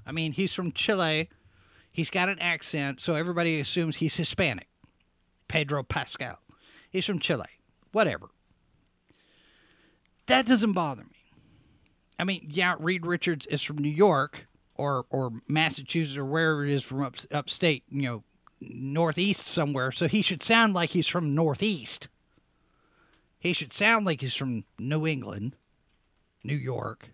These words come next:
somewhere around there. Yankee.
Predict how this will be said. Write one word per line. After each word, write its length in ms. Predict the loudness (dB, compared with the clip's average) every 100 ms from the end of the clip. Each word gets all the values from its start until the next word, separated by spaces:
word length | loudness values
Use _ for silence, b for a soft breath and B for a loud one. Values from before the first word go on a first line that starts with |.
| _
somewhere 320 | -4 -2 -2
around 280 | -4 -4 -4
there. 260 | -4 -6 _ _ _ _ _ _ _ _ _ _ _ _ _ 4
Yankee. 500 | 6 6 2 -10